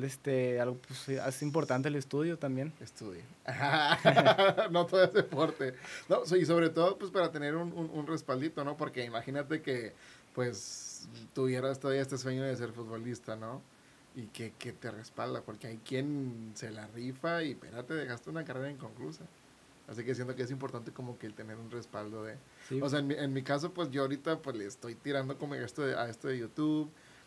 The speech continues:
Speaker 2: de TikTok, pero, pues, también soy ingeniero, ¿verdad? Gente, no es nada más hacer videos.
Speaker 1: Sí.
Speaker 2: Ay.
Speaker 1: El papelito habla
Speaker 2: Estoy
Speaker 1: también,
Speaker 2: hablando.
Speaker 1: ¿verdad?
Speaker 2: Ahí, ahí está. Sí, o sea, papelito habla y, y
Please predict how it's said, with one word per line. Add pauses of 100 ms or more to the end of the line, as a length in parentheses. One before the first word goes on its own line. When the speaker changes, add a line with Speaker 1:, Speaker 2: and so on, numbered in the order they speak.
(160)
Speaker 2:
de
TikTok, (520)
pero, (260)
pues,
también
soy
ingeniero, (180)
¿verdad?
Gente, (160)
no
es
nada
más
hacer
videos.
Speaker 1:
Sí. (360)
Speaker 2:
Ay.
Speaker 1:
El
papelito
habla
Speaker 2:
Estoy
Speaker 1:
también,
Speaker 2:
hablando.
Speaker 1:
¿verdad? (480)
Speaker 2:
Ahí, (480)
ahí
está. (300)
Sí,
o
sea,
papelito
habla
y,
y